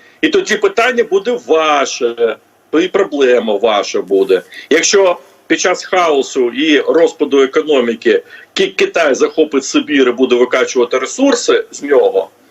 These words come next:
це буде ваша проблема, а не наша проблема. Не треба нам розповідати, е, що, як і, е, як треба захищати нашу територію.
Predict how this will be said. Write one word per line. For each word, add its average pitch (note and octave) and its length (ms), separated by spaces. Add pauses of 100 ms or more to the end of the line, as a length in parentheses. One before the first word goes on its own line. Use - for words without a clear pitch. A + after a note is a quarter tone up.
(180)
це F#3+ 120
буде B3+ 420
ваша D#3 460
проблема, B2 680
а D3+ 80
не G3+ 120
наша C#3 420
проблема. G#2+ 500
Не C3+ 120
треба F#3+ 300
нам D#3 180
розповідати, C#3 800 (360)
е, A#2 80
що, G3 460
як D#3 380
і, C3 220
е, A#2 380 (220)
як D#3+ 200
треба C#3+ 280
захищати C3+ 640
нашу B2 300
територію. G2+ 720